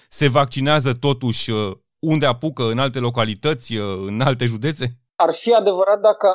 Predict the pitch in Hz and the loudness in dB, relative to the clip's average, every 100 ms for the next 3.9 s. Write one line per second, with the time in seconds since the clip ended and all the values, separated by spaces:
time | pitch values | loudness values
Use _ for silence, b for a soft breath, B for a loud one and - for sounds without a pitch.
0 | 185 175 156 - 214 202 180 180 156 180 | 2 0 -2 -4 -4 -2 -2 0 4 4
1 | 190 190 165 175 175 175 175 170 170 - | 4 0 0 2 2 2 2 2 2 4
2 | 170 165 160 165 156 123 - 147 151 170 | 6 6 4 2 2 2 0 2 4 4
3 | 165 165 143 151 - 147 156 175 | 2 2 2 2 0 -2 0 0